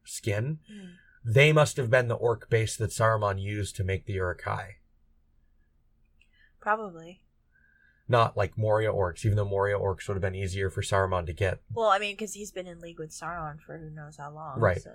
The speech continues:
Speaker 2: that makes sense.
Speaker 1: So, like, Saruman, Sauron just sends Saruman some orcs to, like, use.
Speaker 2: That's messed up.
Speaker 1: And Sauron, Saruman's just like, "I have a plan for these orcs. You guys go out and patrol.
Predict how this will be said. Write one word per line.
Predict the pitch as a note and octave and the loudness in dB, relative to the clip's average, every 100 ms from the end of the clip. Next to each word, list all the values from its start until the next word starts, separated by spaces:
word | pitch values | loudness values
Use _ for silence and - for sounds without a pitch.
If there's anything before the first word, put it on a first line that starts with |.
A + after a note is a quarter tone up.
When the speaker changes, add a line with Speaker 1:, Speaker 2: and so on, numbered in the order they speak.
| - - | -18 -16
Speaker 2:
that | D3+ | -14
makes | D#3 - | -16 -6
sense. | - | 6
Speaker 1:
So, | C3 | 8
like, | A#2 A2 | 8 4
Saruman, | - B2+ A#2+ B2 A#2 | 6 8 8 6 2
Sauron | C3 B2+ B2 | 4 6 6
just | A2+ G#2+ | 2 2
sends | A#2+ A#2 A2+ | 2 2 4
Saruman | A2+ A2 A2 G2+ | 4 4 2 0
some | G#2+ | -2
orcs | A2 A2+ - - | -2 -2 -4 -2
to, | |
like, | G2 F#2 - | 0 0 -4
use. | G2+ G#2 G#2+ B2 A2+ - | -6 -4 -4 -6 -8 -10
Speaker 2:
That's | F#3+ - | -10 -12
messed | D3+ D3 - | -14 -14 -14
up. | C#3+ - - | -16 -10 0
Speaker 1:
And | A2 G#2 | 0 0
Sauron, | F#2+ - A2 A2 A2 G#2+ | 0 4 4 4 0 -4
Saruman's | - A2+ A2+ A2 - | 0 2 4 0 -2
just | G#2 G#2 | -6 -4
like, | G2 - _ - | -4 -6 _ -8
"I | - | -4
have | C3+ | -2
a | |
plan | A#2+ C3+ A2+ | 0 0 0
for | G2 | 0
these | F#2+ F#2 | 0 0
orcs. | F2 - C3 | -2 -4 -4
You | G3+ | 4
guys | B3 B3 F#3+ | 8 8 8
go | F#3+ | 8
out | D#3+ | 8
and | C#3+ | 4
patrol. | A#2+ A#2 F#2+ E2+ | 0 2 2 2